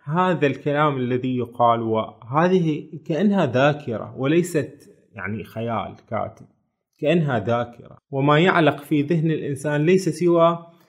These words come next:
يعني، مشاهد، آه، ترسخ في،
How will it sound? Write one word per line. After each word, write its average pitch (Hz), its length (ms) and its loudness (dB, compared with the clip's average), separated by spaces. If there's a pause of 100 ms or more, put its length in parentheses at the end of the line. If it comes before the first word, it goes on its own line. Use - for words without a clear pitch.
(400)
يعني، 139 320 -2
مشاهد، 160 960 -2 (280)
آه، 131 360 -6 (260)
ترسخ 180 640 -2
في، 110 300 -8